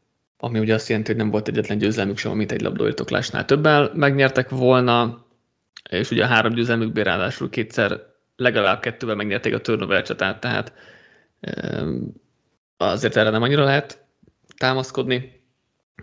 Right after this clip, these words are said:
Divízión kívül nem nyertek egyetlen meccset sem, ami szintén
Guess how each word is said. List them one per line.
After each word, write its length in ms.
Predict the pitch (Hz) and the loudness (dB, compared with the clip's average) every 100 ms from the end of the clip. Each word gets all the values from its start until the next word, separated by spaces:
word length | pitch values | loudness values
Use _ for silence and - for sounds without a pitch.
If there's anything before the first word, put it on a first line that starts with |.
| - - | -20 -16
Divízión 500 | 143 123 117 117 120 | -6 -4 -2 0 -2
kívül 240 | 120 123 120 | -2 -2 -2
nem 100 | 123 | -2
nyertek 260 | - - | -4 -4
egyetlen 320 | 131 143 185 | -2 0 -2
meccset 280 | - - 196 | -2 -2 -2
sem, 200 | - - | 0 0
ami 140 | - - | 0 -4
szintén 520 | 147 143 151 151 | -6 -2 0 0